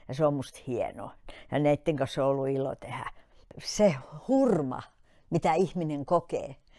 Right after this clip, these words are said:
kun se on mukana jossakin ja, ja se on liikkeessä.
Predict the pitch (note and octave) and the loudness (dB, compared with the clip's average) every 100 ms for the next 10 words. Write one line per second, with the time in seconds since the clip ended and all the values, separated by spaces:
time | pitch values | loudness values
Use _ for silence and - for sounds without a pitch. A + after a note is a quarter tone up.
0 | - - - C#3+ C3+ D#3+ C#3 - _ - | -20 -20 -8 -4 0 0 0 -2 _ -20
1 | - _ _ - G3 F3 - G3 A#3 F3+ | -20 _ _ 0 2 0 0 2 2 2
2 | D#3 C#3+ D#3+ F3 - - - B2+ C3+ - | 2 2 0 0 -2 -10 -8 -8 -8 -8
3 | - C3+ - D#3+ - G3+ - F#3+ G3+ C4 | 2 2 2 -2 2 2 2 0 2 2
4 | F#3 - - A#2+ C3+ - - | 2 -2 -8 -8 -8 -10 -10